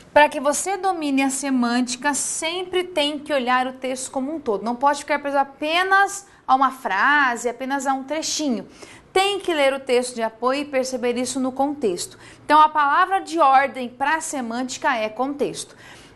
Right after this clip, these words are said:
Claro, eu vou destacar agora aqui, apenas, né, nessa aula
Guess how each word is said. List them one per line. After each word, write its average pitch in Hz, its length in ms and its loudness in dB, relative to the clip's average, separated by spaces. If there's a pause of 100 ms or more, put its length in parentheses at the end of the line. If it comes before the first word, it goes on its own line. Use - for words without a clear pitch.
(220)
Claro, 254 300 6
eu 214 80 -6
vou 277 100 -2
destacar 349 480 0
agora 214 320 -2
aqui, 277 300 -2
apenas, 269 520 -2
né, 226 280 -6
nessa 214 520 -4
aula 226 480 4